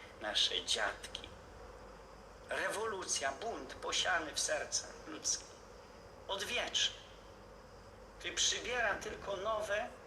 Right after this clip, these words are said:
nowe postacie, zawsze charakteryzujące się tym samym. Buntem przeciwko legalnej władzy i zaprowadzaniem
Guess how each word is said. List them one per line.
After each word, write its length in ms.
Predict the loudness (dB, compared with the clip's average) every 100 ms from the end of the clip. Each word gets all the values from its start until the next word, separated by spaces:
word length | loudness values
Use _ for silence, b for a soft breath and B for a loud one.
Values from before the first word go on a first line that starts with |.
| -2
nowe 340 | 2 2 2
postacie, 680 | 0 2 2 2 2 2 2
zawsze 400 | 4 4 2 0
charakteryzujące 880 | 0 0 0 2 2 0 -4 -2 0
się 120 | -2
tym 220 | -4 2
samym. 420 | 4 4 -2 -8 -12 -14 -14 -14 -12 -12 -14 -14 -14 -14 -12 -14 -14 -10
Buntem 440 | -8 -8 -4 -2 2
przeciwko 600 | 2 4 0 0 -4 0
legalnej 680 | 0 4 4 6 4 -2 -2
władzy 540 | 4 6 6 6 0
i 120 | 2
zaprowadzaniem 1040 | 2 2 0 -2 0 0 2 0 0 -4